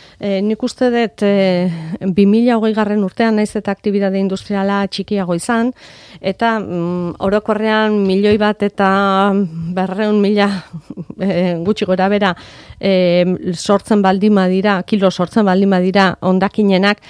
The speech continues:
aurreko urtean, ba, zortziehun mila inguru izan dira, eta horietatikan, ba, ez dira iritsi ehuneko hamarrera kanpora eraman deguna, eh? Gutxigo izan da, bost eta zazpi artean. Beraz, nik uste dut enpresek egin dutela,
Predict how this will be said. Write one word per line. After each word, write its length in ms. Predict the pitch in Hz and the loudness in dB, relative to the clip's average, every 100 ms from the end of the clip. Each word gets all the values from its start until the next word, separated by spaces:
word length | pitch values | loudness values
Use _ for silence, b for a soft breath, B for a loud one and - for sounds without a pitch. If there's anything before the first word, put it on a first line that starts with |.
| B B B | B B B
aurreko 320 | 196 208 208 | 0 0 -2
urtean, 500 | 185 214 208 208 175 | -4 0 0 0 -4
ba, 360 | 170 170 160 156 | -6 -4 -2 -4
zortziehun 640 | - 180 - - 208 196 190 | -4 -6 -4 -2 2 2 2
mila 360 | 190 180 175 | 2 0 0
inguru 480 | 180 202 190 175 160 | 0 0 0 -2 -4
izan 320 | 185 - 202 | -4 -4 -2
dira, 260 | 208 214 233 B B B B - | -2 -2 -4 B B B B -4
eta 320 | 214 208 190 | -2 0 0
horietatikan, 840 | - 202 233 254 269 262 - 285 285 B B B B B - | 0 0 0 -2 -4 -4 -2 -2 -2 B B B B B -4
ba, 140 | 196 190 | -2 0
ez 80 | - | 0
dira 260 | 262 254 220 | 0 2 0
iritsi 320 | 226 - 214 | -2 -2 0
ehuneko 400 | 185 196 208 208 185 - | 0 0 -2 -2 -2 -2
hamarrera 500 | 196 196 220 214 220 233 | -2 -2 -2 -2 -4 -4
kanpora 460 | 185 185 214 220 180 | -2 0 0 0 -2
eraman 320 | 170 170 160 | -2 -4 -4
deguna, 380 | 160 160 156 151 - | -6 -6 -8 -10 -6
eh? 160 | 254 269 - | -6 -6 -8
Gutxigo 400 | 190 185 220 185 | -10 -6 -4 -4
izan 240 | 170 175 | -6 -6
da, 120 | 180 143 - | -8 -10 -6
bost 320 | 190 240 - | -2 -2 -2
eta 180 | 185 175 | -8 -6
zazpi 440 | 196 180 - 180 151 | -6 -6 -2 -2 -2
artean. 460 | 165 165 175 156 165 | -6 -6 -4 -4 -2
Beraz, 220 | 196 214 | -2 -2
nik 160 | 240 220 | -2 -4
uste 180 | - 220 | -4 -2
dut 140 | 220 | -2
enpresek 400 | 208 214 226 208 | -4 -4 -6 -4
egin 200 | 190 208 | -2 0
dutela, 260 | 202 226 208 | 0 -2 -2